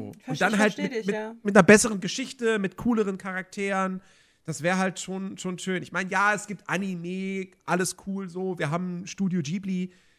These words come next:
Speaker 1: Aber, ähm, ah, wär cool, wenn, wenn Disney oder auch ein anderes großes U-S-Studio wenn die noch mal sowas in der Art irgendwie machen würden. Wär nice.
Speaker 2: Hm.
Speaker 1: Ja.
Speaker 2: Okay.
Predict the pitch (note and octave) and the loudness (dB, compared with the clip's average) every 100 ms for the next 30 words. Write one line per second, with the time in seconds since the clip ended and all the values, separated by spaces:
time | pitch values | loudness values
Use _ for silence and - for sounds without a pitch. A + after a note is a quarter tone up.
0 | _ _ _ - D#3 D#3+ E3 D#3+ D#3+ E3+ | _ _ _ -2 2 4 6 6 4 2
1 | D3+ D3 D3 D3 D3+ D3 - _ _ _ | -2 -2 -2 -4 -6 -8 -12 _ _ _
2 | _ _ - - - D3+ E3 E3 C3+ _ | _ _ -20 -18 -10 -4 -2 -2 -4 _
3 | _ _ _ _ _ _ _ _ - G3+ | _ _ _ _ _ _ _ _ -4 -2
4 | G3+ G#3+ G#3 F3+ E3+ E3+ D#3+ A3 - G#3 | 0 2 2 2 0 -2 -2 -4 0 2
5 | G3 F3 E3+ F3+ - _ _ F#3 E3+ A3 | 2 2 -2 -4 -8 _ _ 0 4 6
6 | G#3 G3 F#3+ G3 G3 F3+ F3+ F3+ - F3 | 6 4 4 2 2 -2 -2 -2 0 0
7 | E3 E3 D#3+ _ _ _ _ - D3 D#3 | 2 0 -2 _ _ _ _ -4 -2 0
8 | E3 D#3 D3 D3 C#3 D#3+ C#3 C#3 - C3+ | 2 2 0 0 -2 -4 -2 -2 0 -2
9 | C3+ D3 A#2+ A#2 A2+ A2+ - _ A2+ A2+ | -2 -8 -8 -8 -8 -10 -14 _ -16 -16
10 | G#2+ G#2 G2 - B2 A2 G2 G2+ - _ | -14 -14 -14 -10 -8 -6 -8 -10 -16 _
11 | _ _ - B3+ B3 G#3+ - _ _ _ | _ _ -16 -10 -8 -8 -10 _ _ _
12 | _ _ _ _ _ _ _ _ _ _ | _ _ _ _ _ _ _ _ _ _
13 | _ _ _ - - - - - - B3+ | _ _ _ -14 -14 -16 -20 -16 -2 0
14 | D#4 C#4 | 2 2